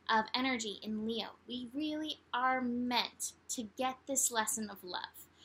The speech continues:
So take it easy on yourself, love on yourself, and keep moving forward with that energy. Uh, last few things to mention. Moon in Sagittarius. Gosh, I usually love the moon in Sagittarius, but I swear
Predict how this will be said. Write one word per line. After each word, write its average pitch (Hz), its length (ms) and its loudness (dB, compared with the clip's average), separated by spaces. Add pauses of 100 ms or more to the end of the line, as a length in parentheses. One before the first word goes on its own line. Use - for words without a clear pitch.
(160)
So - 160 -4
take 277 300 0
it 349 60 0
easy 294 300 2
on 269 140 4
yourself, 247 380 2 (320)
love 247 380 4
on 277 140 4
yourself, 233 360 0 (100)
and 208 100 -4 (120)
keep 269 200 -4
moving 233 320 0
forward 208 360 0
with 208 120 -8
that 190 200 2
energy. 190 420 -12 (760)
Uh, 247 640 8
last 339 260 6
few 339 120 0
things 311 260 -4
to 339 200 -6
mention. 269 440 -2 (520)
Moon 285 460 0 (100)
in 339 280 0
Sagittarius. 277 1080 2
Gosh, - 320 -6
I 254 40 -6
usually 240 360 0
love 220 220 2
the 226 40 -8
moon 226 180 -4
in 220 60 -6
Sagittarius, 220 560 -2
but 214 120 -10
I 202 80 -6
swear 269 460 2